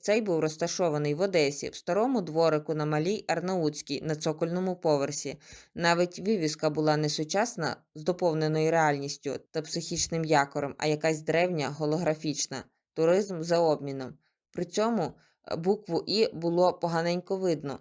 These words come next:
тож уява могла підставити якусь іншу букву, наприклад, "А". "Туризм за обманом". Зараз я розумію, що все то були знаки, які чітко мені говорили не зв'язуватися з тими йолопами,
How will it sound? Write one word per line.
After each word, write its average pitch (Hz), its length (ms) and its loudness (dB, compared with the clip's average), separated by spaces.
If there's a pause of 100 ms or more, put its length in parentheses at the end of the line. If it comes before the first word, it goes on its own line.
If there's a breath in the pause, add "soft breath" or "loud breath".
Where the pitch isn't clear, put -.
тож 175 200 -4
уява 165 380 2
могла 156 300 0
підставити 156 720 0
якусь 151 440 -2
іншу 190 340 -2
букву, 147 400 -4
наприклад, 156 640 -2
"А". 139 180 2 (500)
"Туризм 165 380 0
за 165 220 4
обманом". 139 560 -2 (280)
Зараз 170 440 4
я 175 100 2
розумію, 180 640 -2
що - 200 -2
все 170 280 0
то 170 180 -2
були 151 280 2
знаки, 156 500 -2
які 143 320 -6
чітко 185 400 -4
мені 156 240 0
говорили 156 540 2
не 147 120 0
зв'язуватися 151 880 0
з 151 100 -10
тими 156 280 -2
йолопами, 147 680 0